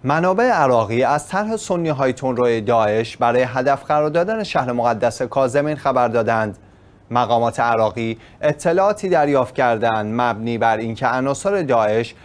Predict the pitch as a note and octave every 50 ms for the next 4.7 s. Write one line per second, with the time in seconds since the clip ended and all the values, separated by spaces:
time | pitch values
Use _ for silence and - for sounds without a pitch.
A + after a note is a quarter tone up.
0 | - - _ - D3+ D#3 D3+ F3 F3 F3+ F#3+ G#3 G#3+ G#3+ F3+ D#3 D#3+ D#3 D3+ D3
1 | C#3+ C3+ C3 B2+ B2 A#2 A2+ - B2 A2+ A#2+ A#2 A2+ A#2 A2 A#2+ B2 B2+ C3+ -
2 | - C#3+ D3 D3+ D3+ D3+ E3 G3+ G#3 G#3 G3 F3+ E3+ - - D3 C3 B2+ A#2+ A#2
3 | G2+ A#2 B2 A2 - - C3 A#2+ A2+ A2+ A2 A2 A2 A2 G#2+ A#2 A#2+ A#2+ A#2+ B2+
4 | B2+ B2 B2+ C#3 C#3 C3 B2 A#2+ A#2 A2 G#2 - -